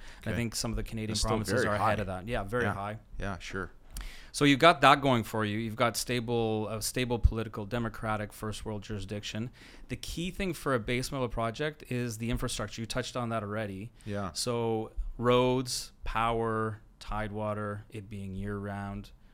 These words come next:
Speaker 1: We have a clean concentrate in Ireland. It's on the doorstep of European smelters.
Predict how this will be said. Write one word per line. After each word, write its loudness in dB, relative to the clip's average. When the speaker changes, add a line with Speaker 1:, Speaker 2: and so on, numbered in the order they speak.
Speaker 1:
We -12
have -12
a -10
clean -4
concentrate -8
in -10
Ireland. -12
It's -14
on -10
the -12
doorstep -6
of -8
European -4
smelters. -10